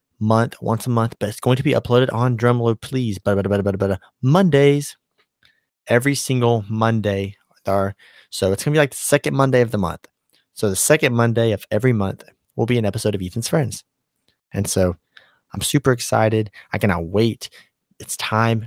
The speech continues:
I'm so ready for this. It's actually, so I said earlier, uh, on the past episode, it may, it's gonna have a separate channel for that. It's actually not. I'm going to post it here on the Ethan's Thoughts, um,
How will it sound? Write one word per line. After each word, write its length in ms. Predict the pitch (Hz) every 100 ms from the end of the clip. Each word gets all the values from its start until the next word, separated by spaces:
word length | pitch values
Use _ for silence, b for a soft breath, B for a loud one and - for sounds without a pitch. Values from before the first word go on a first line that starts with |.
| -
I'm 100 | 95
so 240 | - 110
ready 280 | 107 110 110
for 160 | - 104
this. 240 | 107 - _ b b -
It's 120 | 113
actually, 480 | 131 175 190 160 -
so 160 | - 127
I 80 |
said 260 | 127 - 185
earlier, 400 | 135 131 127 123 -
uh, 60 | 107 - _ _ -
on 80 | 110
the 80 |
past 280 | 104 117 110
episode, 260 | 104 - 101
it 100 | 101
may, 160 | 113
it's 120 | - -
gonna 120 | 113
have 140 | 113
a 20 |
separate 400 | 98 - 110 92 - _ _ -
channel 340 | 120 101 85
for 140 | -
that. 160 | 90 90 B B B
It's 140 | - 110
actually 280 | 131 - 123
not. 220 | 107 78 -
I'm 120 | 117
going 180 | 147 185
to 140 | 127
post 340 | - 147 156
it 80 | -
here 440 | - - 135 - - B B
on 100 | 110
the 180 | 101 131
Ethan's 300 | 139 123 98
Thoughts, 500 | - 107 - - - _ _ _ _ _ _ _ _ _ -
um, 280 | 95 85